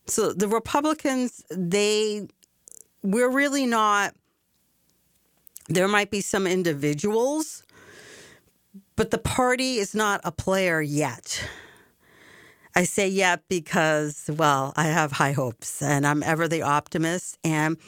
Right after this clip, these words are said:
I think that people have an appetite now, especially now, for different views. And I, I saw that when I ran for Congress. It was a very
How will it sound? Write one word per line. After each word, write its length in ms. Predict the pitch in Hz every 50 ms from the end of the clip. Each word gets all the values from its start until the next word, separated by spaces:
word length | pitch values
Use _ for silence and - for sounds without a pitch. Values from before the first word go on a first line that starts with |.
| - - - - - - - - - - -
I 120 | - 165 160
think 240 | - 185 180 175
that 160 | - 180 165 -
people 320 | - 196 180 - 185 175
have 200 | 165 180 165 160
an 120 | 170 139
appetite 720 | - 160 156 165 160 - 160 - - 156 147 143 139 - - -
now, 420 | 151 143 135 131 131 131 131 147 - - - - - - -
especially 520 | - 160 - - 175 165 - - 185 165 156
now, 220 | 151 143 139 143
for 160 | 139 - 165
different 400 | 143 143 143 - - 151 135 127
views. 420 | - 147 135 131 131 127 123 - 127
And 120 | 131 139
I, 180 | 135 139 147 - - - - - - - -
I 140 | 143 170 170
saw 360 | - - - 175 165 165 160
that 340 | 147 147 135 135 131 - - -
when 140 | 170 156 151
I 120 | 147 147
ran 260 | 139 143 139 139 135
for 100 | - -
Congress. 760 | - - - 160 147 143 143 127 127 123 110 123 - - - - - - - - - - - - - - - _ _ _ - - -
It 220 | 175 185 180 -
was 540 | 185 185 185 185 185 175 175 165 160 - - - - -
a 140 | - - 165
very 560 | 151 160 180 180 185 185 185 190 180 175 -